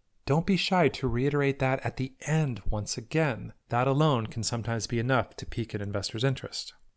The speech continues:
Now, to the larger or the in-person deck. Oy, so many things wrong with how these are done. I don't even know where to start. And I don't really want to go slide by slide discussing their merits and best practices.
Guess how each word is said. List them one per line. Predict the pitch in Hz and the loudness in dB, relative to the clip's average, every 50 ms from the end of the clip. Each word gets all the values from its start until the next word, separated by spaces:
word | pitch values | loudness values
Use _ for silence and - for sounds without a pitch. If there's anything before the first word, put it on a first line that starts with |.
| _ _ | _ _
Now, | 117 113 110 107 98 92 101 - | 0 2 2 2 0 -2 -6 -6
to | - 135 | -4 -4
the | 123 120 | -2 2
larger | 120 131 135 147 147 143 156 156 156 151 | 4 6 6 6 6 4 2 2 2 2
or | 139 120 120 117 | 2 2 2 2
the | 110 113 110 - | 2 -2 -4 -2
in-person | 110 110 110 113 110 - - - 110 101 - - 110 | -2 -2 -2 -2 -4 -6 -6 -4 -2 -2 -2 -4 -4
deck. | 98 - 98 98 - - - - - - - - - - - - | -6 -6 -6 -6 -8 -10 -14 -14 -8 -6 -6 -6 -6 -8 -10 -6
Oy, | 123 120 117 104 - - - - - - | -2 -2 -2 -2 -4 -4 -6 -6 -6 -6
so | - - - - - 127 127 127 | -6 -6 -6 -2 0 2 2 4
many | 131 131 127 120 | 2 2 0 -2
things | - - 117 110 107 104 92 101 | -2 -2 -2 -2 -2 -4 -4 -2
wrong | 107 104 104 104 104 104 | -2 0 0 0 -2 -4
with | 104 95 | -6 -6
how | - - 104 101 | -4 -4 -4 -2
these | 101 101 92 107 | -2 -4 -6 -6
are | 101 | -8
done. | 95 - 95 101 101 104 101 - - _ - _ | -8 -8 -10 -10 -10 -12 -14 -16 -18 _ -18 _
I | - 131 131 | -4 -2 0
don't | 135 135 | 0 0
even | 131 123 123 117 | 0 0 -2 -2
know | 113 110 107 | -2 -2 -2
where | 104 104 104 | -2 -2 -2
to | 104 101 | -2 -4
start. | - - - - - - 90 - - - - - _ _ _ _ _ | -4 -6 -6 -8 -10 -14 -14 -14 -12 -12 -12 -12 _ _ _ _ _
And | 127 127 131 131 127 131 - | -8 -6 -4 -4 -4 -6 -6
I | - 107 | -6 -2
don't | 117 131 165 143 | 0 0 2 2
really | 131 139 135 | 2 2 2
want | 123 120 123 123 | 2 2 2 0
to | 120 110 | 0 2
go | 127 117 113 | 2 2 2
slide | - - - 127 120 120 117 | 2 2 2 2 2 2 2
by | 120 117 | 0 0
slide | 110 - - 151 151 147 147 143 143 143 139 | 0 0 0 2 4 4 6 6 4 4 2
discussing | - 107 - - - 123 110 - - 110 | 0 -2 -2 0 0 0 0 0 -2 -2
their | 104 104 104 | -4 -4 -2
merits | 104 107 113 117 113 113 107 - - | -2 0 0 2 2 0 0 -2 -4
and | 107 95 | -4 -4
best | 104 101 95 - | -4 -4 -4 -6
practices. | - - 104 101 - - 95 - - 110 107 107 107 - - - | -6 -8 -8 -8 -8 -8 -10 -10 -8 -8 -10 -10 -10 -12 -14 -14